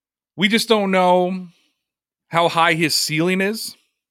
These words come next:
He could be pretty close to his ceiling. We don't know.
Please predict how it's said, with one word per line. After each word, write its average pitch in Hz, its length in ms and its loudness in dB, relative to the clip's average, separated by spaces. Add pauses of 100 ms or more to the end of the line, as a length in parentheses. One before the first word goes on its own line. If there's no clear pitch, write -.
(340)
He 170 120 0
could 196 180 0
be 175 100 -2
pretty 175 220 -2
close 151 320 -2
to 196 120 -6
his 190 120 -2
ceiling. 214 460 -2 (240)
We 151 100 -2
don't 165 160 0
know. 202 220 -6